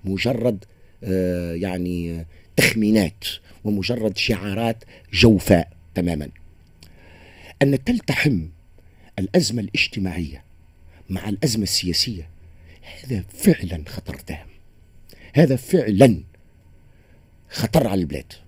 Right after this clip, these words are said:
لأنه الأزمة الاجتماعية وهي مطالب مشروعة مش انطلقت في، في عقارب، شفناها في عقارب، واليوم فما تهديدات في، في الجنوب، في، في الكامور، في، في القصرين،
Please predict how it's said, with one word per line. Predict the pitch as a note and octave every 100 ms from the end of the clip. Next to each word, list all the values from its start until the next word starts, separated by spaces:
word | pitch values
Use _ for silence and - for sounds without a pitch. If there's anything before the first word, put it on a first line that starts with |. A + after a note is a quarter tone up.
| - _ - - - - - - -
لأنه | G#2+ A2+ G#2+ G#2 G2+
الأزمة | - - F#3+ D3+
الاجتماعية | A#2 G2+ G#2+ G2 F2+ F2+ E2 C3 - - -
وهي | - D#2
مطالب | D2 F#2 E2+ D#2
مشروعة | - G2 F#2+ D#2 D#2+
مش | D#2+ - - D#2+ - - -
انطلقت | E2+ D#2+ - D#2+
في، | - - - C2+ A#1+ D#2+ -
في | -
عقارب، | F2 F#3 D3+
شفناها | - F2+ C#3 F#2 F2
في | -
عقارب، | C2 F2+ G2 F#2+ - - - - - - -
واليوم | D2 F2 E2+
فما | E2+ D#2+
تهديدات | D#2 D#2 D2+ E2 E2 -
في، | C#2+
في | -
الجنوب، | D#2 D2 F2+ A#2 F3+ D#3+ G#2+
في، | - - D#2
في | -
الكامور، | - F#2 B2 F#3+ F3 D#3
في، | - - A#2+ - - - -
في | -
القصرين، | F#2+ F2+ - B2 G3+ E3+